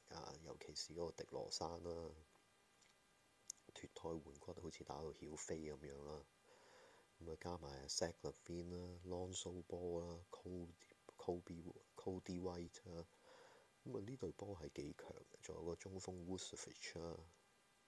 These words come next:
噉啊真係幾強。噉啊所以就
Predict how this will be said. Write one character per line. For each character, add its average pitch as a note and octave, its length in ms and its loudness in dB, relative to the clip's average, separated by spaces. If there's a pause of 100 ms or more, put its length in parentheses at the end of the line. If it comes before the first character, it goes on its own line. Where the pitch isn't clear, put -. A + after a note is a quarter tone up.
(200)
噉 F2+ 120 -8
啊 F2 40 -8
真 F2 180 -2
係 D#2 100 0
幾 D2+ 100 -2
強。 - 200 -6 (1700)
噉 - 100 -4
啊 - 60 -4
所 - 240 -4
以 D#2+ 160 2
就 C#2 520 -4